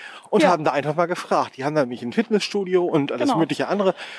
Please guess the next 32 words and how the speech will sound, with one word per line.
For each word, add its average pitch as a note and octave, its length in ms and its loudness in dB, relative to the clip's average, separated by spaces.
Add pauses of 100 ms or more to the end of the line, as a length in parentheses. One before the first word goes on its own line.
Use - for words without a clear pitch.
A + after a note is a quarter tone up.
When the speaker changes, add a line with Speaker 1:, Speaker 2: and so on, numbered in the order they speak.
(200)
Speaker 1:
Und G#3 180 2
die A#3+ 120 -2
konnten F#3 300 0
sich F3 120 4
das D#3+ 220 0
auf - 180 -6
Anhieb C3+ 240 -4
vorstellen. A3 640 2
Dann D#3+ 120 0
sagte D#3 280 -2
die D3 160 -6 (480)
Speaker 2:
Das, D3+ 100 6
Speaker 1:
Leiterin E3+ 220 2
Speaker 2:
die, - 80 8
Speaker 1:
des - 100 4
Speaker 2:
die D#4+ 80 4
sind B3 240 6
vielleicht D#4+ 240 6
so G4+ 60 0
Speaker 1:
Fitnessstudios F#4 220 2
Speaker 2:
zehn E4+ 180 4
Minuten, E4 400 0
Viertelstunde C#4 600 -6
von A#3+ 220 -8
uns A#3+ 180 -12
fußläufig A#3 520 -12
entfernt. A3 480 -10
Speaker 1:
Genau. F#3+ 260 4
Speaker 2:
Ist A#2+ 60 2
nicht - 100 -6
weit. F3+ 380 -8
Speaker 1:
Nee. D#3+ 240 0